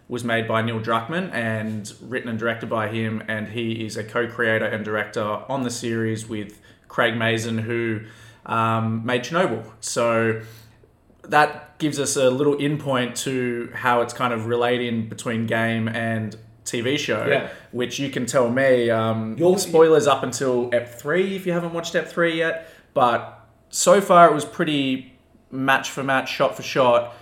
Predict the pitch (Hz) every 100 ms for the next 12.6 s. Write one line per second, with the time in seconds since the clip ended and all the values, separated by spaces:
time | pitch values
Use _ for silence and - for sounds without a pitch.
0 | - - 127 123 127 - 127 123 117 113
1 | 110 - - - 123 120 120 113 117 113
2 | 110 110 113 110 113 107 107 - _ _
3 | _ - 120 117 117 117 - 110 107 110
4 | 113 107 110 98 110 107 110 - - -
5 | 190 262 - - 170 - 156 156 - 131
6 | 123 - 139 127 120 117 120 120 131 123
7 | - 156 165 165 160 160 165 156 151 143
8 | 139 123 131 127 135 - - - - _
9 | - 127 135 127 - 127 123 127 123 131
10 | 127 123 127 123 135 131 151 147 127 127
11 | 120 120 120 123 120 120 117 117 - -
12 | - - 117 - - -